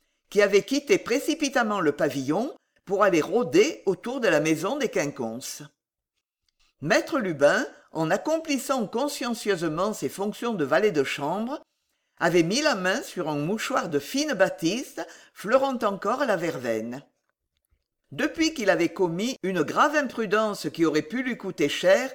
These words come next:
si, grâce à son initiative aidée par un peu de chance, il n'avait pu réparer à temps sa bévue, Lubin s'était juré d'être prudent à l'avenir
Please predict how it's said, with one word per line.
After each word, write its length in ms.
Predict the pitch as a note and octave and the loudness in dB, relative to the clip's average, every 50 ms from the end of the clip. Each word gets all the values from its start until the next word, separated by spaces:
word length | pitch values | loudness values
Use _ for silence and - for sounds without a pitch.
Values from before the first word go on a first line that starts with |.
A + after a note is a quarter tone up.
| - - - _ _ _ _ | -14 -20 -20 _ _ _ _
si, 380 | - - - G#3+ B3+ C#4+ B3 | -14 -4 0 2 4 4 2
grâce 400 | - C3+ D3 F#3 B3 D#4 D4+ - | 0 -2 0 2 2 2 2 0
à 80 | A#3 G#3 | -2 -2
son 240 | - G3+ F3+ D#3+ F3 | -2 -2 -2 -2 -2
initiative 960 | A3+ C#4 D4 C#4+ C#4 - - B3+ G#3 F#3 F#3+ - G#3+ G#3+ A3+ A3+ G3 F3+ F3 - - | -2 -4 -4 -4 -6 -6 -2 0 0 0 0 0 -2 -2 -2 0 0 -2 -2 0 2
aidée 300 | D#3+ E3 - F3 G3+ G#3 | 2 4 6 6 4 4
par 180 | - F#3+ C#3+ | 2 0 -2
un 140 | C#3+ C3+ C#3 | -2 -2 -2
peu 160 | - A3 A#3+ | -2 -4 -2
de 100 | A3 A3+ | -2 -2
chance, 540 | G#3+ - - G#3+ G3 G3 G3 F3+ F3 - - D3 - - - - - - - - | -2 -2 0 0 2 2 0 0 -2 -6 -8 -10 -10 -12 -16 -20 -20 -20 -6 -4
il 140 | D#3+ E3 | -2 0
n'avait 220 | F3 E3+ D#3+ E3+ E3 | 0 2 2 2 2
pu 160 | E3 A#3+ C4 | 0 -2 -2
réparer 500 | C#4 B3+ A#3 - - G3 E3+ F3 F#3 D3+ | 0 0 0 0 0 0 0 0 0 0
à 100 | G#2+ C#3 | 0 0
temps 320 | C#3+ - - G#3 A3 A3 | -2 -4 -2 -2 -2 -2
sa 200 | F3+ - - C3+ | -2 -4 -4 -2
bévue, 640 | A#2 C3+ C3 B2+ A#2 C3 E3 A3+ D#4 A4 - - _ _ _ _ _ _ _ _ _ _ - | 0 0 0 0 0 -2 -4 -2 -4 -6 -8 -12 _ _ _ _ _ _ _ _ _ _ -10
Lubin 480 | D3 G#3 C#4 C#4+ G#3 E3+ F3+ D#3 C#3+ | -6 -4 -4 0 2 2 4 4 2
s'était 320 | D3 - D#3+ - F3+ D#3 D3 | -2 -6 -4 -2 -2 -2 -2
juré 360 | - - A3 C#4+ D#4 D4+ B3 | -2 -4 -4 0 2 2 2
d'être 280 | F3+ D#3 D3 - D#3 - | 2 2 0 -2 -4 -6
prudent 440 | - - - C4+ C4+ A3+ G#3+ F#3 | -6 -6 -6 -4 0 0 0 0
à 80 | E3 D#3 | 2 0
l'avenir 560 | D3 C3+ C3 C3+ B2+ B2+ C3 D3+ F#3+ A#3+ D#4 | 0 0 0 0 -2 -2 -2 -2 -2 -2 -4